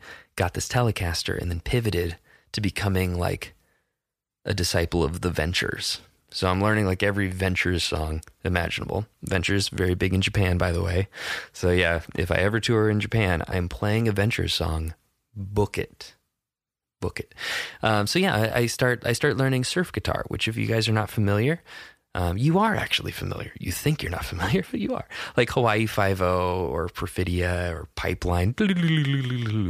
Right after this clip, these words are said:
All the, all those, like, awesome sounds, this instrumental music, this guitar-led music, where the guitar is a vocal. And that's, that was the pivot point for me on the instrument.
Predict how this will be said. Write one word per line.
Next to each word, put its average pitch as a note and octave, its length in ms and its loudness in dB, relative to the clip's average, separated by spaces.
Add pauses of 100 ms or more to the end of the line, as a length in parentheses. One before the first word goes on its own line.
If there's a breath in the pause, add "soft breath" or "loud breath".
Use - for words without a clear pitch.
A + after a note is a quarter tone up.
(160)
All B2 80 4
the, A#2+ 240 2
all B2 100 -2
those, A#2+ 300 0
like, B2 140 -2 (240)
awesome E3+ 400 0
sounds, F#3 500 -2
this - 340 -6
instrumental C3 640 0
music, B2 400 -2
this - 140 -8
guitar-led B2+ 920 2
music, G#2 440 -4 (280 loud breath)
where B2 140 2
the A#2 80 2
guitar A2+ 720 0 (120)
is G#2+ 80 -2
a G2 120 2 (180)
vocal. - 580 -2 (340)
And F#2+ 160 2
that's, - 500 0 (180)
that C3+ 240 2
was D#3 160 2
the D3 100 2
pivot B2 380 -2
point G2+ 340 -2
for - 160 -2
me F#2 300 0
on F2 100 -2
the E2+ 140 0
instrument. G#2+ 500 2